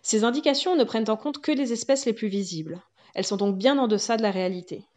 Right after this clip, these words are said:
C'est une raison de plus, s'il en fallait, pour encourager les usagers de la route,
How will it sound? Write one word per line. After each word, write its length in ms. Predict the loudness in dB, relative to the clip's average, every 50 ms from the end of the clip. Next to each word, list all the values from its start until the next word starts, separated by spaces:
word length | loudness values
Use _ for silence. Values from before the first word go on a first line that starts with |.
| _ _ _ _ -20 -12
C'est 200 | -8 -6 -2 0
une 100 | 2 4
raison 240 | 4 4 4 4
de 60 | 2 2
plus, 460 | 0 0 0 -2 0 -2 -6 -12 -12 -10
s'il 200 | -8 -4 -2 -2
en 60 | -2
fallait, 400 | -2 -2 -2 -2 -2 -2 -4 -6 -12 -20 _ _ _ _ -4
pour 140 | 0 2
encourager 420 | 2 2 4 4 4 4 4 4 2
les 220 | 2 0 0 0
usagers 320 | 0 2 2 2 2 0 2
de 60 | 2
la 100 | 2 2
route, 380 | 2 0 -2 -4 -6 -12 -16